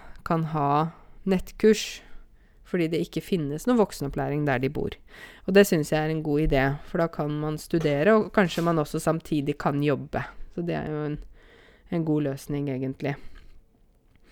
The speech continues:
Ehm, nå er det jo desember. Jeg lager julekalender hver dag, adventskalender. Det gjorde jeg i fjor også. Da lager jeg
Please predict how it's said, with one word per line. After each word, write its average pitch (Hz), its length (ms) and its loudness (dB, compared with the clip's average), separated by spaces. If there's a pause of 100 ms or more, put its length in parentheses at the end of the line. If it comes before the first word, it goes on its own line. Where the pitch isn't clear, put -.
(640)
Ehm, 185 560 2 (160)
nå 202 160 4
er 180 80 4
det 185 120 2
jo 180 80 2
desember. 185 680 4
Jeg 185 280 4
lager 156 520 2
julekalender 156 1040 -2
hver 170 160 2
dag, 208 240 2
adventskalender. 156 1040 2 (260)
Det 180 240 -2
gjorde 156 260 0
jeg 147 220 0
i 156 80 -4
fjor 147 340 -2
også. - 280 2 (840)
Da 175 80 0
lager 156 400 0
jeg 156 80 0